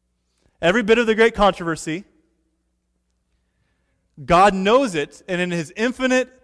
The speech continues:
wisdom, he thinks it's worth it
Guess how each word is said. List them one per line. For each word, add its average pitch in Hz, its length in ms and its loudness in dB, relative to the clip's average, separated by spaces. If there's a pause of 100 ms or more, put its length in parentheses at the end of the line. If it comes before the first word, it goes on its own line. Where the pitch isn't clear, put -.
(160)
wisdom, 170 760 0 (1400)
he 302 220 -2
thinks 165 520 -6
it's 160 200 -8
worth 160 420 -2
it - 440 -12